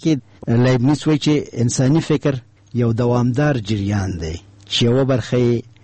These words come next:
د شعور تر کنټرول لاندې ده او یوه برخه یې د شعور د کنټرول نه وتلې ده. په، اه، اتلسمه پیړۍ کې فرانس انتون مسمر یو، اه، آلماني ډاکټر و او هغه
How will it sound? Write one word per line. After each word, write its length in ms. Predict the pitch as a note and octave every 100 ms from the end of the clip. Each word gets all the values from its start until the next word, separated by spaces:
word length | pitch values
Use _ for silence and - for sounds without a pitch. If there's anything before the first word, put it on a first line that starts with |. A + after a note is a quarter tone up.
| - -
د 120 | G#2+
شعور 280 | - C3 C#3
تر 160 | A2+
کنټرول 360 | G2 G#2+ - C#3
لاندې 200 | C#3 C3+
ده 180 | C3 C3
او 200 | B2+ A2+
یوه 200 | G#2+ A#2+
برخه 340 | A#2+ G#2+ B2
یې 20 | A2+
د 100 | G#2
شعور 380 | - G#2+ B2
د 80 | A2+
کنټرول 300 | - G2+ B2
نه 180 | A2 G2+
وتلې 320 | G2 G#2+ F2
ده. 140 | E2 - - - -
په، 320 | D3 C#3+ C#3 - -
اه، 420 | B2+ B2 A#2 C#3
اتلسمه 460 | C#3+ D3+ - F3 D#3
پیړۍ 360 | D3+ D3 D3 -
کې 180 | C#3 C3 - -
فرانس 320 | - B2+ B2 -
انتون 380 | A#2 B2+ A2+ G2+ A2+
مسمر 440 | A2+ B2 B2 A#2+ G2+ - - - - - -
یو، 420 | A2 G#2+ G#2 F2+
اه، 560 | E2+ G#2 G2+ F#2 D#2+ - -
آلماني 340 | G#2+ G#2+ A#2+
ډاکټر 400 | A#2 G#2+ - A#2+
و 160 | C3 A#2+
او 240 | - G#2
هغه 480 | G2 G2+ G#2 A#2+ A#2